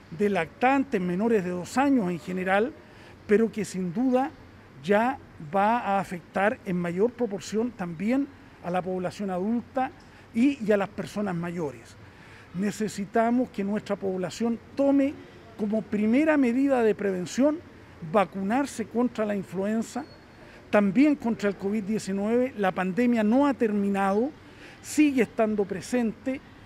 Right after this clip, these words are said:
en menor intensidad, pero sigue estando presente, y tenemos que evitar esas infecciones. Y a la vez tenemos que tomar otras precauciones. A mí me ven con mascarilla hoy día esencialmente porque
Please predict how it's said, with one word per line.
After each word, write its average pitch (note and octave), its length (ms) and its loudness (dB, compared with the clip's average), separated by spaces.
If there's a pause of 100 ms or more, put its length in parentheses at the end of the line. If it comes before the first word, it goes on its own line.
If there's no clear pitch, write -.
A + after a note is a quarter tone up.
(160)
en F#3+ 160 2
menor A3 300 4
intensidad, G#3+ 720 0 (140)
pero E3+ 200 -6
sigue C4+ 300 0
estando G3+ 340 -6
presente, G#3 640 -6 (340)
y G#3+ 80 0
tenemos C#4 480 4
que A#3 160 -2
evitar A#3 460 0 (380)
esas B3+ 340 0
infecciones. G#3+ 800 0 (580)
Y F#3 140 4
a A3 60 8
la F#3+ 160 4
vez C#4+ 340 0 (260)
tenemos A#3+ 320 4
que - 140 -4
tomar B3 400 -2
otras C#4+ 320 -4
precauciones. A3 920 -2 (800)
A G3 120 2
mí C#4+ 120 6
me C4+ 140 6
ven C4+ 160 4
con B3+ 220 0
mascarilla B3 580 4
hoy A#3+ 80 6
día B3 340 2 (300)
esencialmente C4 960 0
porque G#3+ 480 -4